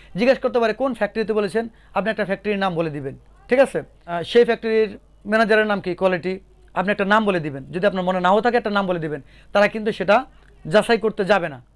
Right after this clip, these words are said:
ঠিক আছে? অর্থাৎ আপনি কি চাকরি করেছেন কি না, সেটা তারা বোঝার জন্য আপনাকে কিন্তু প্রশ্ন করবে। ক্লিয়ার? অবশ্যই এই জ্ঞানটুকু মাথায় রাখবেন। যদি আপনি একটু চালাক হন,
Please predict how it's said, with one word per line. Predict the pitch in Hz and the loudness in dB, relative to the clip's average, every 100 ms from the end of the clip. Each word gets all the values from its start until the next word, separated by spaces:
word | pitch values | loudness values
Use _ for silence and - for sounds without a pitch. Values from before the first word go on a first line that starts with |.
| _ _ | _ _
ঠিক | 202 | 0
আছে? | 262 220 160 - - _ _ | 0 2 -4 -6 -20 _ _
অর্থাৎ | 185 233 | 2 4
আপনি | 240 254 | 4 0
কি | 233 | -2
চাকরি | 247 233 | -2 -4
করেছেন | - 254 262 277 233 | 2 4 4 2 -2
কি | 214 | -2
না, | 165 - - - - | -2 -6 -20 -20 -6
সেটা | 196 196 202 175 - - - - - | -2 4 4 2 -4 -20 -20 -20 -2
তারা | 170 160 143 - - - - - | 2 4 2 -4 -18 -20 -20 -10
বোঝার | 151 220 262 | -2 4 4
জন্য | 247 254 | 2 0
আপনাকে | 247 - 208 190 | -2 -2 -6 -6
কিন্তু | 196 196 | -8 -8
প্রশ্ন | 180 - 156 | -10 -10 -10
করবে। | 139 135 - _ _ _ _ _ - | -10 -14 -18 _ _ _ _ _ -4
ক্লিয়ার? | 196 202 - - _ _ _ - _ _ - _ - - | 2 2 2 -8 _ _ _ -20 _ _ -20 _ -20 -2
অবশ্যই | 202 226 - 262 254 - - | 2 2 4 2 2 -8 -6
এই | 240 214 | 0 2
জ্ঞানটুকু | 233 226 233 | 2 2 -4
মাথায় | 214 196 190 | -2 0 2
রাখবেন। | 180 156 214 - - - - | 2 0 -4 -6 -14 -14 -8
যদি | 165 202 | 0 4
আপনি | 220 220 233 240 - - - - | 4 2 -2 -2 -6 -20 -20 -10
একটু | 208 233 | -4 -4
চালাক | - 240 254 226 | 2 4 4 2
হন, | 247 | -6